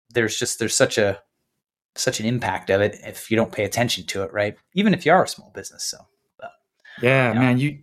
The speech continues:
Speaker 2: you took the second question out of my mouth, um, because it sounds like, yeah, those bad reviews, man, it sounds like you're just, it sounds like you're, you're, you're digging a valley for yourself, right? Where the rest of the world is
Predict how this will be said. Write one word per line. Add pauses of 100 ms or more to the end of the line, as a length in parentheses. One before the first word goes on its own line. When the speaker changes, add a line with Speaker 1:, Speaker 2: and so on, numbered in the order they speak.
(320)
Speaker 2:
you
took
the
second
question
out
of
my
mouth, (140)
um, (440)
because (260)
it
sounds
like,
yeah,
those
bad
reviews,
man,
it
sounds
like
you're
just, (460)
it
sounds
like
you're,
you're, (220)
you're
digging
a
valley
for
yourself, (320)
right?
Where (300)
the
rest
of
the
world
is